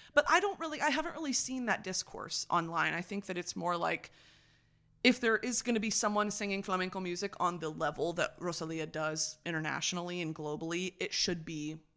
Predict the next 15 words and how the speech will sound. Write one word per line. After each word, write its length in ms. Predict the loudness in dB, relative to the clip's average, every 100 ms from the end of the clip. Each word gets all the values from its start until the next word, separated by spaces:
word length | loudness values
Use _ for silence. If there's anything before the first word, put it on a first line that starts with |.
| _ _ -20 -20 -20 _ _ _
a 560 | -14 -14 _ _ _ 0
Gitana, 480 | 2 0 0 -2 -6 _ -6
you 140 | -2
know, 120 | 0
like, 240 | 2 0 -2
like, 160 | -2
it 120 | 2 2
should 200 | 2 0
be 100 | -6
someone, 440 | -4 -2 -4 -6 -14 _ _ _ _ _
I 60 | -4
guess, 220 | -2 -4
from 200 | -6 -6
that 160 | -6 -8
culture. 420 | -12 -10 -8